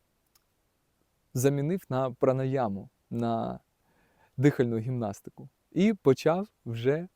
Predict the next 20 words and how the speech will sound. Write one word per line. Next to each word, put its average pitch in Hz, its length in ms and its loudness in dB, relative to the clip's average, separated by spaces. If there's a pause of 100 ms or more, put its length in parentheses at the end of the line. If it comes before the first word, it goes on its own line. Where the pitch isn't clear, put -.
(360)
відновлювати 135 760 4
себе, 147 360 0
відновлювати 123 680 -2
тканини, 139 500 -2
тіло 202 380 -4 (720)
і 170 400 6
жити 143 360 0
своє 139 380 -2
найкраще 147 520 -2
життя. 120 460 -8 (300)
Бо 113 540 4 (300)
чисте 190 380 -2
життя, 123 500 -4 (1080)
здорове 147 520 6
життя, 135 460 -6 (1300)
воно 156 360 0
приведе 135 500 4
тебе 135 320 0
до 127 280 4
щастя, 127 460 -4